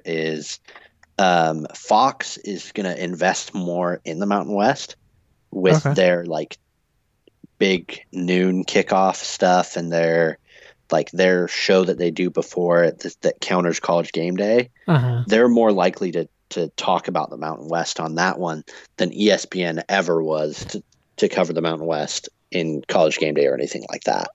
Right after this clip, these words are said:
Speaker 2: Oh, yeah. No, they never talked about the Mountain West unless it was, like, huge.
Speaker 1: Yeah, unless it was, like, Boise State's playing somebody and that's about it.
Speaker 2: Yep.
Speaker 1: And so it makes sense. It's kinda cool. I, I think it's a good deal.
Speaker 2: Yeah,
Speaker 1: So
Speaker 2: that's huge for the Mountain West.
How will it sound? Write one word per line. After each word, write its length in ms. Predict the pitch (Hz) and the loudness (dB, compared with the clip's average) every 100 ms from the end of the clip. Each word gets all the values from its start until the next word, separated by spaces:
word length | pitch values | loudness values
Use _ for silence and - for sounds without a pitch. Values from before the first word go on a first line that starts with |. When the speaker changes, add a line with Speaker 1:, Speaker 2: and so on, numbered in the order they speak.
| - | 2
Speaker 2:
Oh, 100 | 170 | 4
yeah. 240 | 151 113 | 4 2
No, 220 | 135 127 131 | -6 -4 0
they 80 | |
never 240 | 151 147 135 | 2 2 2
talked 260 | 135 123 | -4 -6
about 160 | 127 123 | -8 -8
the 80 | 135 | -6
Mountain 240 | 131 139 | -6 0
West 240 | 143 143 139 | 2 2 2
unless 320 | 131 135 - | 0 0 0
it 100 | 135 | 0
was, 220 | 131 127 | 0 0
like, 340 | 131 135 - - _ _ | 0 -2 -4 -12 _ _
huge. 800 | _ - - 160 131 117 - - _ _ _ _ _ - | _ -10 4 6 6 0 -10 -20 _ _ _ _ _ 2
Speaker 1:
Yeah, 120 | 95 | 4
unless 280 | 85 98 - | 4 2 4
it 60 | |
was, 200 | 113 92 | 4 4
like, 260 | 90 78 - _ | 2 0 -2 _
Boise 300 | - 95 - | 2 2 2
State's 320 | 82 - 76 - | -2 -2 -2 -4
playing 320 | - 80 71 | -4 -4 -2
somebody 420 | 92 73 71 71 | -4 -4 -2 -2
and 300 | 78 78 71 | -2 -4 -6
that's 240 | 60 - | -8 -4
about 180 | 60 57 | 0 0
it. 240 | 50 - - - - | 0 -2 -8 -16 -8
Speaker 2:
Yep. 240 | 160 135 - _ _ _ _ _ _ _ _ _ | -2 -2 -4 _ _ _ _ _ _ _ _ _
Speaker 1:
And 200 | 101 92 | 0 0
so 420 | - 87 80 76 - | 4 4 6 4 2
it 160 | 107 85 | 2 4
makes 240 | 90 - | 2 2
sense. 280 | 92 80 - | 0 0 -2
It's 140 | - - | -12 -6
kinda 260 | - 95 | 0 0
cool. 540 | 92 95 90 90 90 - - | 0 2 4 4 2 -2 -6
I, 120 | 82 - | -6 -2
I 80 | 73 | -4
think 180 | - 92 | -2 -2
it's 140 | 87 | -2
a 60 | - | -2
good 160 | 82 | -2
deal. 320 | 78 85 80 - | 2 4 2 -2
Speaker 2:
Yeah, 80 | - - - | -16 -20 -14
Speaker 1:
So 300 | - 98 90 82 | 0 6 6 6
Speaker 2:
that's 120 | 82 | 4
huge 220 | 151 147 | 2 2
for 140 | - | 0
the 60 | 139 | 0
Mountain 240 | 135 131 | -2 -2
West. 360 | 135 139 - - | -2 -2 -2 -12